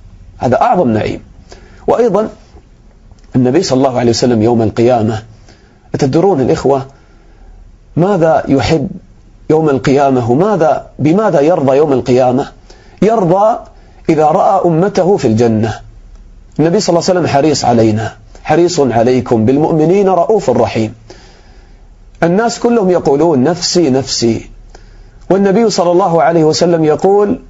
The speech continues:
"أمتي، أمتي، أمتي، أمتي"، يخاف على أمته من أن يدخلوا النار. ولما يدخل بعض العصاة من هذه الأمة النار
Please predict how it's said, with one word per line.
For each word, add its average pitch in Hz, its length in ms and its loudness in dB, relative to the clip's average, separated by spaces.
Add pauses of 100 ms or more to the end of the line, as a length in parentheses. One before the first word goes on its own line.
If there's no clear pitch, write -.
(360)
"أمتي، 208 540 0
أمتي، 170 580 0 (120)
أمتي، 214 500 0
أمتي"، 185 520 -2 (720)
يخاف 208 340 0
على 190 160 0
أمته 185 500 0 (580)
من 196 100 2
أن 202 120 2
يدخلوا 170 360 0
النار. 131 360 0 (680)
ولما 180 280 2
يدخل 180 340 0
بعض 147 260 0
العصاة 131 460 0
من 117 120 0
هذه 127 160 2
الأمة 131 380 0
النار 135 440 -2